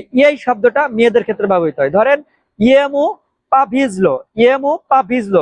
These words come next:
মানে সে ভাগ্যবান ছিল। তো ইয়েমু পা ভিজলো, সে ভাগ্যবান ছিল, এই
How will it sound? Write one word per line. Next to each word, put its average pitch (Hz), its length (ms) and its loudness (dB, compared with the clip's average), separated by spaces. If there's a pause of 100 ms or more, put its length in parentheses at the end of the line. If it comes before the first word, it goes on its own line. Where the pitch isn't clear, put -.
মানে 185 180 -2
সে 240 220 2 (520)
ভাগ্যবান 233 560 0
ছিল। 269 260 0 (500)
তো 185 40 4 (180)
ইয়েমু 294 420 4
পা 277 180 0
ভিজলো, 247 320 -2
সে - 180 -2
ভাগ্যবান 233 460 -2
ছিল, 269 160 0 (160)
এই 247 60 0